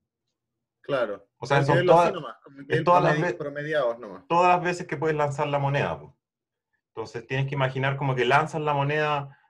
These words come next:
Speaker 2: muchas veces, cuentas las caras, cuentas las cruces, eh,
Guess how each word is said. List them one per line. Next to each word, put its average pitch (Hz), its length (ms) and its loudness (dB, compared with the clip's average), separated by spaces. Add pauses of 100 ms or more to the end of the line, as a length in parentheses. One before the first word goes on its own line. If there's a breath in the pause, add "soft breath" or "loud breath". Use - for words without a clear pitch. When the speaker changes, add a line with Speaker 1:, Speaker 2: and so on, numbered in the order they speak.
Speaker 2:
muchas 165 400 0
veces, 170 580 -2
cuentas 160 360 -2
las 143 240 -2
caras, 165 500 2
cuentas 147 280 -2
las 135 200 -2
cruces, 180 560 -4 (1120)
eh, 117 720 -2